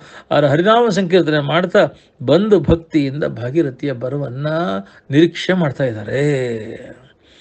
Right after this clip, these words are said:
ಕೆಲವರು ಮಾತಾಡ್ಕೊಳ್ತಾರೆ, "ಗಂಗೆ ನೀರು ಸ್ಫಟಿಕ ಶುದ್ಧದಾಗೆ ನಿರ್ಮಲವಾಗಿರುತ್ತಂತೆ, ತುಂಬಾ ಬೆಳ್ಳಗಿರುತ್ತಂತೆ, ಈ ನರಸಿಂಹ ತೀರ್ಥದ ನೀರು ಕಪ್ಪು ನೀಲಿ, ಗಂಗೆ ನೀರು ತುಂಬಾ ಶುದ್ಧ, ಶುಭ್ರ,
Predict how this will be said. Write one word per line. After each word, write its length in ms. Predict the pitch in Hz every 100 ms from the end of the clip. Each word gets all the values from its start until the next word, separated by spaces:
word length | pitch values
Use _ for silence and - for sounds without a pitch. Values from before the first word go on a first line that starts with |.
| - -
ಕೆಲವರು 300 | 247 254 220
ಮಾತಾಡ್ಕೊಳ್ತಾರೆ, 1000 | 208 226 214 185 156 139 127 - - _
"ಗಂಗೆ 280 | 143 170 196
ನೀರು 500 | 185 175 160 170 208
ಸ್ಫಟಿಕ 600 | - - 143 143 208 202 214 214 196
ಶುದ್ಧದಾಗೆ 640 | 175 156 185 170 165 170
ನಿರ್ಮಲವಾಗಿರುತ್ತಂತೆ, 1500 | 165 143 180 190 175 175 165 151 127 113 123 139 156 147 127 120 - - -
ತುಂಬಾ 560 | 214 220 220 220 220 233
ಬೆಳ್ಳಗಿರುತ್ತಂತೆ, 1000 | 180 180 165 160 131 120 117 113 131 160 156 139 120 117 - - -
ಈ 440 | 156 196 226 240
ನರಸಿಂಹ 460 | 233 208 190 214 196
ತೀರ್ಥದ 400 | 196 185 180 165
ನೀರು 380 | 170 165 156 165
ಕಪ್ಪು 640 | 160 156 143 143 147 180
ನೀಲಿ, 960 | 156 139 123 127 156 160 147 131 113 117 - - -
ಗಂಗೆ 300 | 170 214 240
ನೀರು 400 | 220 190 180 196
ತುಂಬಾ 380 | 220 165 170 180
ಶುದ್ಧ, 320 | 180 170 151 151 165 180 165
ಶುಭ್ರ, 280 | 156 135